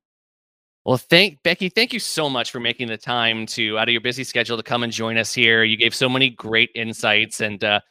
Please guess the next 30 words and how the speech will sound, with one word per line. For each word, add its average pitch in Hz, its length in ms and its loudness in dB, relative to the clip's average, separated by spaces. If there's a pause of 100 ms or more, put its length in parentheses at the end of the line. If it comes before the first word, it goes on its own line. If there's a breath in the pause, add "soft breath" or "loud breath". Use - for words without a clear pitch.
(180)
I 131 100 4
can't 151 280 0
wait 160 140 0
to 151 80 0
see 143 260 2
what 131 160 0
you 135 460 0
and, 117 200 -6
and 104 180 -8
Fresh - 360 0
Prep 131 240 4
are 113 80 0
gonna 113 160 -2
do 127 340 -2
in 120 80 -2
the 113 60 -2
near 113 180 0
future, 123 300 -4
and 107 80 0
I 107 40 0
hope 131 160 -4
you'll 127 120 0
come 113 160 -4
back 107 240 2
and, 101 240 -8
and 107 140 -8
join 110 260 -2
us - 300 -6
again 104 280 -4
soon. 90 340 -12